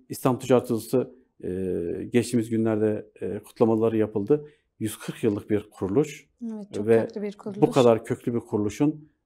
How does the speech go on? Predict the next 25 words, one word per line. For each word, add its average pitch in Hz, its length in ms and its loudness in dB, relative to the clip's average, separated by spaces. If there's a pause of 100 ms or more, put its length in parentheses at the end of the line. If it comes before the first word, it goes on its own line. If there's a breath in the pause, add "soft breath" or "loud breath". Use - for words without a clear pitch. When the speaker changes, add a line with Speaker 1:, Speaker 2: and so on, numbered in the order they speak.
Speaker 1:
bence 107 280 2
çok - 340 -6
daha 110 140 4
farklı 107 320 -6
noktalarda 104 420 -2
olması 95 340 -4
lazım. 90 280 -6 (220)
Şu - 160 -8
an 110 80 -2
iyi 139 100 2
yerde 131 240 4
mi? 117 100 -2
Evet, 107 180 -4
iyi 117 80 -4
yerde 101 280 -2
ama 98 160 -6
daha 101 180 -6
iyi 101 180 -2
noktalarda 95 420 -4
olabilir. 98 340 0 (340 loud breath)
Ama 113 400 -4 (460 soft breath)
her 127 260 2
bir 113 80 2
meslek 107 380 -2
komitesi 110 760 -2